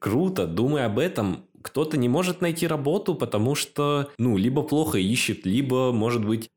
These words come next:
ну, его не берут, у него мало опыта, у него мало знаний, а у тебя есть работа. Думай об этом, это повышает самооценку. Может быть, у тебя нет образования, но зато у тебя есть что-то другое. В общем,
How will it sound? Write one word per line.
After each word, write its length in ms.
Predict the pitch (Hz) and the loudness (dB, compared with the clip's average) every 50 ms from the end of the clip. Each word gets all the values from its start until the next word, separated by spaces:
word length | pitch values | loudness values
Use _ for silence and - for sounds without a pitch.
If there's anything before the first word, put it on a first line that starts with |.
| _ - | _ -2
ну, 120 | 95 98 | 0 2
его 180 | 95 92 110 135 | 2 2 2 2
не 100 | 151 143 | 2 2
берут, 360 | 123 107 90 90 110 - 98 | 2 2 2 2 0 0 0
у 40 | 90 | 0
него 200 | 90 92 104 113 | 2 2 2 2
мало 280 | 113 120 123 127 135 | 2 2 2 4 4
опыта, 500 | 123 107 101 80 - 104 - - 92 90 | 4 2 2 2 0 -2 -2 -2 -2 0
у 120 | 62 85 90 | 0 0 0
него 180 | 90 92 101 107 | 0 2 2 2
мало 260 | 113 120 123 135 143 | 2 2 2 2 2
знаний, 600 | 131 123 123 113 101 95 95 95 95 92 92 - - | 2 2 2 2 2 2 2 0 0 -2 -4 -4 -4
а 60 | 98 | -2
у 40 | 98 | -2
тебя 240 | 92 - 87 85 107 | -2 -2 -2 0 0
есть 340 | 120 104 104 117 - - - | 2 2 2 0 0 0 0
работа. 640 | 92 92 92 110 151 160 156 - 90 76 - - - | -2 0 0 0 0 0 -2 -2 -4 -4 -6 -8 -8
Думай 420 | - 90 95 123 156 170 165 151 | -4 0 0 2 2 2 2 0
об 120 | 139 131 147 | 0 0 0
этом, 260 | 143 - - 95 90 | 0 0 0 -2 0
это 260 | - - 107 110 - | 0 -2 -2 -2 -2
повышает 540 | 120 - 110 107 110 - - 127 160 190 185 | -2 0 0 0 0 0 0 0 0 0 0
самооценку. 840 | - - 131 131 131 123 120 - - 143 127 113 - - 90 78 - - - | 0 0 0 0 0 0 0 0 0 0 0 0 -2 -2 -2 -4 -4 -8 -8
Может 360 | - 85 92 110 120 143 139 | -4 0 0 2 2 2 0
быть, 260 | 135 135 135 127 - | 0 0 0 0 -2
у 20 | 131 | -4
тебя 260 | 123 123 120 127 135 | -2 -2 0 0 0
нет 200 | 139 143 139 139 | 0 0 0 0
образования, 840 | 123 123 123 113 107 117 104 95 113 160 185 180 143 110 92 78 - - | 0 0 0 0 2 2 2 2 2 2 2 2 2 2 0 -2 -2 -4
но 180 | 107 110 113 107 | -2 0 2 2
зато 280 | 98 - 92 90 120 147 | 2 0 0 0 2 2
у 80 | 160 | 2
тебя 260 | 156 - 90 90 107 | 0 0 -2 0 0
есть 240 | 127 127 101 92 - | 0 2 0 0 0
что-то 340 | - - - 117 110 117 117 | -2 -2 -2 -2 -2 0 0
другое. 640 | 92 87 95 85 80 87 95 113 120 110 101 101 92 - | 0 0 -2 -2 0 0 2 2 4 2 2 0 -2 -4
В 200 | 90 85 - 101 | -6 -4 0 0
общем, 520 | 110 117 - - - 120 113 110 98 - | 0 2 0 0 0 2 2 0 0 -2